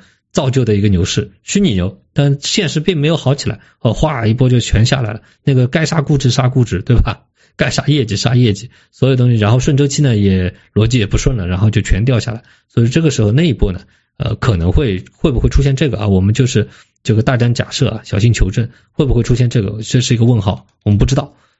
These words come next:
就等到大四走完以后呢，大家会发现说啊，美股那边资本开支还在进行，还不错。然后我们自己这边呢，有大基建啊，什么东西啊，大型工程全部上来了，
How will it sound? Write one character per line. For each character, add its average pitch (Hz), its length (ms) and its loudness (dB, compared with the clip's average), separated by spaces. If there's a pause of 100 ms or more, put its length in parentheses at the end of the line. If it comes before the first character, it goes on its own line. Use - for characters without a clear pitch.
(100)
就 117 160 0
等 113 160 2
到 143 100 2
大 - 160 -2
四 - 160 -2
走 127 160 -2
完 107 160 0
以 123 60 0
后 160 120 -2
呢， 113 120 -2
大 123 120 0
家 139 120 0
会 143 160 0
发 160 140 0
现 143 200 0
说 127 160 0
啊， 151 140 2
美 139 160 2
股 156 100 -2
那 143 80 0
边 143 160 0
资 147 80 -2
本 147 100 4
开 135 120 0
支 139 80 -4
还 123 120 0
在 170 120 0
进 104 160 -2
行， 104 160 -12 (260)
还 - 140 -2
不 180 100 0
错。 - 240 -6 (300)
然 110 120 -2
后 151 80 2
我 151 80 2
们 123 140 2
自 175 120 0
己 147 100 0
这 151 80 0
边 151 160 0
呢， 143 100 0
有 123 160 2
大 156 160 -2
基 131 140 0
建 139 200 2
啊， 117 100 2
什 117 120 0
么 113 80 4
东 123 140 4
西 127 100 0
啊， 117 120 -2
大 - 120 -8
型 123 160 2
工 131 140 2
程 120 120 2
全 - 160 0
部 127 60 2
上 131 180 0
来 107 80 0
了， 98 120 0